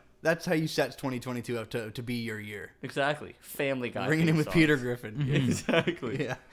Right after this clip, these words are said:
Speaker 2: And the football-headed boy.
Speaker 1: Yeah.
Speaker 2: I don't know his name.
Speaker 1: Yeah, but, uh, Christmas was, was chill for me this year. Uh,
Speaker 3: Mm-hmm.
Speaker 1: New Year's also. I think, you know, with the new variant, everyone's kinda just having drinks and relaxing and,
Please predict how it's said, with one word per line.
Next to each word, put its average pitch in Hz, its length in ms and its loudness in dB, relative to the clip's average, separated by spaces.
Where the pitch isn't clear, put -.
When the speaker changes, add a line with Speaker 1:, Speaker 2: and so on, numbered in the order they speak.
Speaker 2:
And 131 100 -2
the 139 80 0
football-headed 123 680 0
boy. 101 240 -4
Speaker 1:
Yeah. 131 280 0
Speaker 2:
I 113 40 2
don't 113 100 -2
know 107 100 0
his 104 160 -8
name. 90 220 -12
Speaker 1:
Yeah, 165 200 4
but, 151 120 2
uh, 151 80 2
Christmas 202 340 -2
was, 160 360 -4
was 135 260 -8
chill 131 360 0
for 143 120 -4
me 131 180 -2
this 123 200 -8
year. 127 300 -6
Uh, 123 60 -2
Speaker 3:
Mm-hmm. 117 200 -10
Speaker 1:
New 139 80 2
Year's 131 240 0
also. 117 360 -4
I 123 100 -4
think, 127 260 -2
you 127 80 -4
know, 117 140 -4
with 113 120 -10
the 120 40 -10
new 120 120 -4
variant, 113 320 -6
everyone's 110 300 -12
kinda 110 200 -8
just 110 180 -14
having 117 300 -2
drinks 113 260 -6
and 113 100 -6
relaxing 110 440 -8
and, 110 180 -10